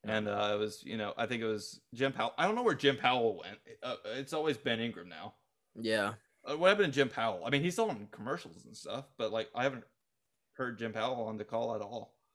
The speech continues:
Speaker 2: Mm.
Speaker 1: Who knows? If, if anyone knows where Jim Powell went, let us know. Email us. It's in the description. Please, please let us know. Um, but, uh, there was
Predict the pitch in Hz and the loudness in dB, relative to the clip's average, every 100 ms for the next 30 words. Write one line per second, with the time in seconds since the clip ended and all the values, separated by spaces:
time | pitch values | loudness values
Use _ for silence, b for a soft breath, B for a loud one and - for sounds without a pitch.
0 | _ 131 131 117 175 170 110 107 _ - | _ -10 -8 -4 -2 0 0 -4 _ -2
1 | 147 143 139 143 147 147 139 123 117 139 | -2 0 -4 0 0 2 0 -2 -8 0
2 | 131 123 113 123 110 - - 110 107 110 | 0 0 -4 -4 -6 -12 -2 2 2 0
3 | - - 117 107 - 98 98 107 - 113 | -6 -4 0 0 -2 -10 -10 -10 -10 -8
4 | 104 95 107 - - - 107 98 - 110 | -6 -6 -8 -10 -14 -10 -10 -10 -12 -12
5 | - 113 - 104 110 - _ _ - 107 | -10 -14 -10 -8 -8 -12 _ _ -8 -6
6 | 117 151 180 113 123 - _ B B B | -2 -2 -2 -4 -8 -10 _ B B B
7 | B B B - 107 107 104 98 110 _ | B B B -4 -2 0 -2 -6 -12 _
8 | _ _ _ _ _ _ b b b b | _ _ _ _ _ _ b b b b
9 | b b b b b b b b b _ | b b b b b b b b b _
10 | 135 123 123 - - 123 120 120 117 - | 2 2 2 -6 -2 0 2 0 -2 -8
11 | _ _ _ - 139 147 | _ _ _ -4 -2 -2